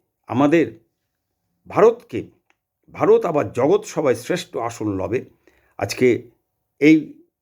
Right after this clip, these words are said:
যে কথা আজকে সত্য হতে চলেছে,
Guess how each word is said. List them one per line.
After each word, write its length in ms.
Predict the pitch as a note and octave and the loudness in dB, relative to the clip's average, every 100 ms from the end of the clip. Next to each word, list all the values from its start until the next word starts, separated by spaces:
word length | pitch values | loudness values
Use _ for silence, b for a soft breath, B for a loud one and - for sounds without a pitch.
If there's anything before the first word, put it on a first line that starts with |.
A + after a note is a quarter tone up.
| _ _ _ _ _ _ _ _ _ _ _ | _ _ _ _ _ _ _ _ _ _ _
যে 180 | A2 G#2 | -2 0
কথা 420 | - C#3+ C3+ F2+ - _ - | 0 -2 -2 -6 -10 _ -12
আজকে 300 | A2 - G#2+ | -10 -4 -4
সত্য 420 | - G2 - - | -2 -4 -2 -4
হতে 240 | B2+ C3 | -2 -2
চলেছে, 400 | A#2 A2+ A2+ C#3 | -2 0 -2 -2